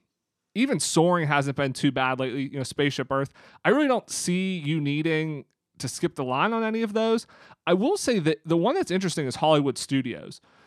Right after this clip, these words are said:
Because they've just put Mickey and Minnie's and Rise of the Resistance in the a la carte option,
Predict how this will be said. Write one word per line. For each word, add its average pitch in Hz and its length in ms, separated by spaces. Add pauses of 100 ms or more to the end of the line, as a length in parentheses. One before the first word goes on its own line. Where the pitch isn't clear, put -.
(180)
Because 202 540
they've 180 180
just 190 220
put 180 180
Mickey 170 280
and 147 100
Minnie's 151 340 (200)
and 139 160
Rise 143 320
of 135 60
the 127 60
Resistance 143 800
in 143 80
the 139 100
a 143 100
la 131 100
carte 170 260
option, 127 560